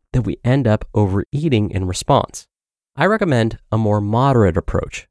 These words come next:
Aim to eat mostly whole foods from nature that you genuinely enjoy, because those types of foods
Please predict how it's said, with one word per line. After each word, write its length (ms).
Aim 160
to 120
eat 140
mostly 300
whole 260
foods 320
from 220
nature 560
that 100
you 140
genuinely 560
enjoy, 420
because 240
those 300
types 260
of 80
foods 380